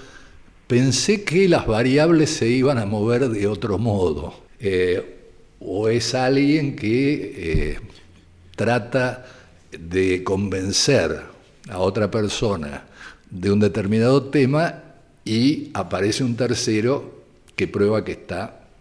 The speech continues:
mintiendo. Y entonces él dice, "Yo no quise mentir, creí que era así. Pensé que y creí que". Esto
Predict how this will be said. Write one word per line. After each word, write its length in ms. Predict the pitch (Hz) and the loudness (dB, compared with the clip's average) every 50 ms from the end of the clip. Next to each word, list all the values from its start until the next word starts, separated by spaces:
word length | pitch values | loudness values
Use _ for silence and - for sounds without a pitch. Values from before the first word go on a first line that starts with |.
| - - | -16 -8
mintiendo. 720 | 117 104 98 98 92 - 95 90 78 69 71 78 82 73 76 | -4 -2 -2 -2 -2 -4 -2 -2 -2 -2 -4 -8 -10 -10 -10
Y 80 | 82 | -10
entonces 540 | 80 87 87 98 95 90 120 117 104 - - - - - - | -10 -10 -10 -10 -8 -4 -4 -4 -4 -4 -8 -14 -16 -12 -10
él 140 | 92 87 87 | -10 -6 -6
dice, 220 | 101 95 - 92 | -6 -6 -6 -6
"Yo 120 | 87 98 104 | -6 -6 -4
no 140 | 113 98 | -4 -4
quise 240 | 92 98 98 - 110 | -6 -6 -6 -4 -4
mentir, 640 | 107 113 110 107 104 151 151 127 - - - - - - | -2 -2 -4 -2 0 2 2 2 0 -2 -8 -16 -14 -6
creí 460 | - 98 104 110 123 147 170 170 - | -2 2 4 6 6 4 4 2 0
que 200 | - 135 127 107 | -2 0 0 2
era 140 | 104 104 82 | 0 -2 -4
así. 360 | - - 120 104 87 82 - - - - - - - - - _ _ - - - - | -4 -8 -8 -8 -10 -12 -14 -20 -20 -20 -20 -20 -20 -20 -20 _ _ -20 -20 -14 0
Pensé 440 | - 147 151 151 - - 170 170 170 | 2 2 4 4 4 4 4 2 4
que 480 | - 160 151 147 156 - - - - - - | 2 -2 -2 -2 -6 -14 -16 -18 -18 -14 -4
y 120 | - 107 | -4 -2
creí 400 | - 95 90 85 73 69 71 69 | 0 2 0 2 0 0 -4 -8
que". 220 | - - - 65 - - - - - - - - - - - - - - - | -12 -10 -10 -10 -10 -12 -16 -20 -20 -20 -20 -20 -20 -20 -20 -20 -20 -6 4
Esto 720 | - 220 220 156 - - - - 113 123 123 117 - - | 6 6 6 6 4 -2 0 2 2 2 2 0 -8 -16